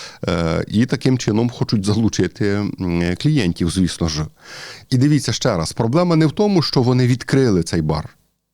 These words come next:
Проблема в тому, що суспільство не бачить проблеми в відкритті такого бару.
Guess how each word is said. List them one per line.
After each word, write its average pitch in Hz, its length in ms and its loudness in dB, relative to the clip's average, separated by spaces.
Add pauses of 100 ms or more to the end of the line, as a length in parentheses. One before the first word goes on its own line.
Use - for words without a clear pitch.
(280)
Проблема 113 420 2
в 90 60 -4
тому, 160 340 0
що - 200 -4
суспільство 190 800 -2 (1400)
не 131 160 4
бачить 127 400 -2
проблеми 90 420 2
в 82 60 2
відкритті 92 440 -2
такого 85 340 -2
бару. 78 340 -4